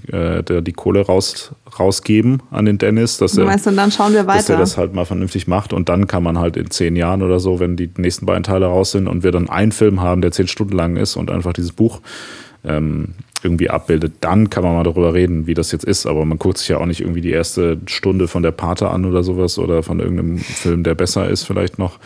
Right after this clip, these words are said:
Speaker 1: und, ähm, <laughs> äh, sagt dann, ja, okay, das ist aber, das ist aber kein guter Film, das macht ja irgendwie alles gar keinen Sinn, was da erzählt wird halt. Also
Speaker 2: Möchtest du also vorschlagen, dass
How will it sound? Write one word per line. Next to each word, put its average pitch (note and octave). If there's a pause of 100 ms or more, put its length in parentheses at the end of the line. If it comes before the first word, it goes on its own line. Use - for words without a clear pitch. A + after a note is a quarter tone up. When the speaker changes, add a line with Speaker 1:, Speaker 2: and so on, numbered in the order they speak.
(440)
Speaker 1:
und, E2+
ähm, E2+ (280)
<laughs> -
äh, E2
sagt E2+
dann, E2+
ja, E2
okay, -
das -
ist -
aber, F2+
das G2
ist A#2+
aber A2
kein A2+
guter F2
Film, E2
das E2
macht F2
ja F2
irgendwie F2
alles F2+
gar F#2
keinen E2
Sinn, F#2
was -
da -
erzählt -
wird E2+
halt. D#2 (100)
Also E2 (560)
Speaker 2:
Möchtest C4+
du B3
also G#3+
vorschlagen, G3+
dass G3+